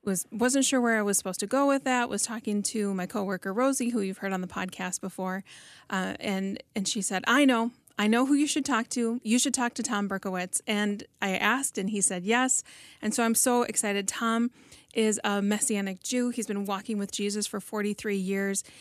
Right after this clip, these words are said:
He was involved in, um, Bible study teaching for twenty-five years, leading for twenty-three years. And he, the Lord has been impressing on him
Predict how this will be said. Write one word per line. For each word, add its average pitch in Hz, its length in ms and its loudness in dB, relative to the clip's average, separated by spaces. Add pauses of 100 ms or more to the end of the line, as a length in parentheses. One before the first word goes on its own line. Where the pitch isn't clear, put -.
(160)
He 254 120 0
was 254 120 4
involved 208 480 2
in, 196 400 -2 (160)
um, 190 220 -6
Bible 214 300 0
study 196 300 -2
teaching 277 460 2
for 233 120 0
twenty-five 226 600 -2
years, 233 300 0
leading 226 400 2
for 214 160 -4
twenty-three 208 640 -2
years. 240 380 0 (380)
And 214 200 0
he, 233 380 -6
the 220 120 2
Lord 220 300 2
has 220 160 0
been 196 180 -2
impressing 233 600 0
on 214 280 -2
him 202 400 -2